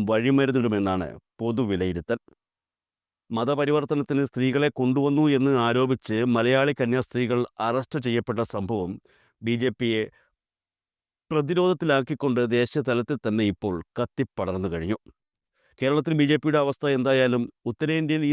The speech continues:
സംഭവം നല്ല റീച്ചാണ് ബി ജെ പിക്ക് നേടിക്കൊടുക്കുന്നത്. ഛത്തീസ്ഗഡിൽ മതപരിവർത്തനം നടന്നുവെന്നും കന്യാസ്ത്രീകൾക്കൊപ്പം വന്ന പെൺകുട്ടികൾ ഹല്ലേലൂയ വിളിച്ച് പ്രതിഷേധിച്ചെന്നും ഹൈന്ദവ സംഘടനാ നേതാവ് ജ്യോതി ശർമ്മ ആവർത്തിച്ചത് നമ്മൾ കണ്ടു. മതപരിവർത്തനം നടത്തിയാൽ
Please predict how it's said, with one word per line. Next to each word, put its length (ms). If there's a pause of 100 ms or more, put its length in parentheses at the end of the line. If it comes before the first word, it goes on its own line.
സംഭവം 340
നല്ല 240
റീച്ചാണ് 400
ബി 100
ജെ 120
പിക്ക് 220
നേടിക്കൊടുക്കുന്നത്. 640 (960)
ഛത്തീസ്ഗഡിൽ 520 (180)
മതപരിവർത്തനം 720
നടന്നുവെന്നും 500 (180)
കന്യാസ്ത്രീകൾക്കൊപ്പം 1000
വന്ന 120 (100)
പെൺകുട്ടികൾ 460 (120)
ഹല്ലേലൂയ 400 (100)
വിളിച്ച് 360
പ്രതിഷേധിച്ചെന്നും 760 (120)
ഹൈന്ദവ 300 (100)
സംഘടനാ 460
നേതാവ് 380 (100)
ജ്യോതി 400
ശർമ്മ 240 (200)
ആവർത്തിച്ചത് 520 (200)
നമ്മൾ 160 (100)
കണ്ടു. 200 (560)
മതപരിവർത്തനം 800
നടത്തിയാൽ 440